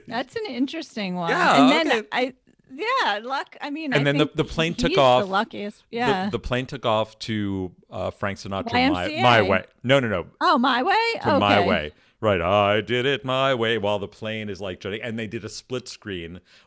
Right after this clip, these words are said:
Speaker 2: with Biden and McConnell and, and Pelosi and Harris all going into the,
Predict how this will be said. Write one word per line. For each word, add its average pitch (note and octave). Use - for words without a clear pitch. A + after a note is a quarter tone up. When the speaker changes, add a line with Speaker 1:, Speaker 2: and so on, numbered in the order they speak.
Speaker 2:
with G2
Biden A2+
and F#2
McConnell G2+
and, F2
and F2+
Pelosi F#2
and E2+
Harris G2+
all A2+
going G2
into F#2
the, E2+